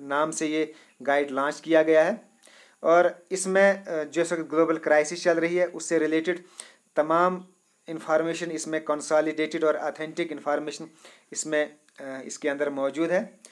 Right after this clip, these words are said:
और इसको बहुत ही interesting और interactive mode में इसको launch किया गया है,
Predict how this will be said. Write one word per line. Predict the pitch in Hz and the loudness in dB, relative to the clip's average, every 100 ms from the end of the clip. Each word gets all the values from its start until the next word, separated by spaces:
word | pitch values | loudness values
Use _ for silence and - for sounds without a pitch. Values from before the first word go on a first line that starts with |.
| _ _ - | _ _ 0
और | 156 175 180 - _ - | 4 4 2 -6 _ -12
इसको | 180 - - 196 196 | -10 -10 -2 2 2
बहुत | - 156 170 | -2 -4 -4
ही | 175 | -4
interesting | 151 160 160 180 170 | 0 0 0 -4 0
और | 160 156 | 2 2
interactive | 160 147 151 156 165 165 | -2 -2 0 0 -2 -4
mode | 147 156 | -2 -2
में | 156 156 - | 0 -4 -4
इसको | - 147 | -10 -6
launch | 135 143 143 | -4 -4 -4
किया | - 160 | 0 2
गया | 160 165 | 4 4
है, | 165 202 | 2 -2